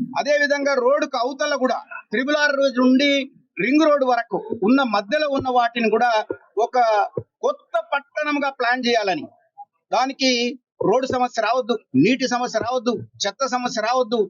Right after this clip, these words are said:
తర్వాత ట్రా-, ఏది, ఆ, ట్రాఫిక్ సమస్య రావద్దు అంటే పెద్ద పెద్ద రోడ్లు వేసి green and clean పట్టణంగా మార్చాలనేది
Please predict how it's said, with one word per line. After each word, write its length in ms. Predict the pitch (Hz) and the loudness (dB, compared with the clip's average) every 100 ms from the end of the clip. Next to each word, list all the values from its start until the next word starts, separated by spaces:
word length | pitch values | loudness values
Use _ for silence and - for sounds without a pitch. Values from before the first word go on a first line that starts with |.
| - - | -4 -6
తర్వాత 260 | 208 240 240 226 | 0 2 0 -4
ట్రా-, 320 | - 196 254 262 - 220 | -2 0 0 -2 -2 0
ఏది, 180 | 247 240 226 - _ - - | 2 0 0 -4 _ -14 -2
ఆ, 40 | 202 202 202 | 0 2 0
ట్రాఫిక్ 360 | 277 294 - | -2 -2 -4
సమస్య 260 | 247 240 226 214 | -4 -2 -2 2
రావద్దు 320 | 214 220 185 208 | 2 2 2 2
అంటే 200 | 202 285 311 339 _ _ - | 2 2 0 -2 _ _ -6
పెద్ద 140 | 226 302 294 | -4 -2 -4
పెద్ద 220 | 277 240 285 | -4 0 2
రోడ్లు 260 | 254 262 247 | 2 2 0
వేసి 260 | 240 240 233 208 - - 185 | 0 0 0 -2 -4 -4 0
green 460 | 254 311 339 339 302 | 4 4 4 4 2
and 140 | 269 247 | 0 -2
clean 460 | 247 262 311 349 330 285 247 - _ - | 0 2 4 4 2 0 -2 -12 _ -6
పట్టణంగా 460 | 220 277 262 254 233 214 | -4 -2 -2 0 0 0
మార్చాలనేది 580 | 226 - 226 214 226 | -2 0 -2 0 0